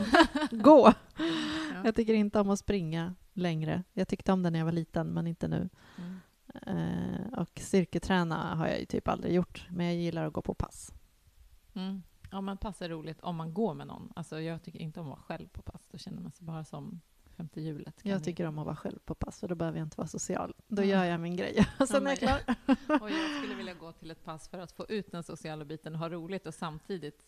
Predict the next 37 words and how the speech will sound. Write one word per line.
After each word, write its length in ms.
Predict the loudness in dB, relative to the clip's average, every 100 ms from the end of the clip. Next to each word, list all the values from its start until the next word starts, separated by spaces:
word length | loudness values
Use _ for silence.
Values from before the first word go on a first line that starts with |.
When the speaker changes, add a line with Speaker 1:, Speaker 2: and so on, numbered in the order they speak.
| _ -20
Speaker 2:
råka 320 | -12 -10 -10 -10
vara 100 | -8
duktig. 460 | -10 -10 -12 -12
Eller 160 | -10 -12
förstår 160 | -8 -8
du 40 |
vad 80 | -8
jag 60 |
menar? 200 | -8 -12 -12
Att 100 | -6
Speaker 1:
Ja. 120 | -2
Speaker 2:
man 140 | -2 -6
så 100 | -10
här, 200 | -12 -14 _ _ _ _ _
ja. 220 | -16 -16 -16 _ _ _ _
För 140 | -12
jag 40 | -8
hade 240 | -8 -10
aldrig 220 | -12 -14
kommit 240 | -14 -14 -16
dit 160 | -18
själv. 220 | -14 -14 -16
Typ 180 | _ -20 _ _
Speaker 1:
Nej. 220 | -2 -2
Speaker 2:
så. 60 | -4 -14 -20 -20 -20 -20 _
Men 120 | -12 -10
jag 140 | -10
skulle 260 | -12 -14 -12
nog 220 | -14 -16
välja 600 | -16 -14 -14 -14 -14 -16 -20 -20 -20 -20 -20 -20 _ _ _ -20 -20
springa 1000 | -20 -20 -20 -12 -6 -4 -4 -6 -8 -10
för 160 | -10
det 260 | -12 -10 -12
som, 400 | -12 -14 -14 -16 -20 _ _ _ _ -20 _ -14
jag 80 |
vet 100 | -12
inte, 220 | -12 -14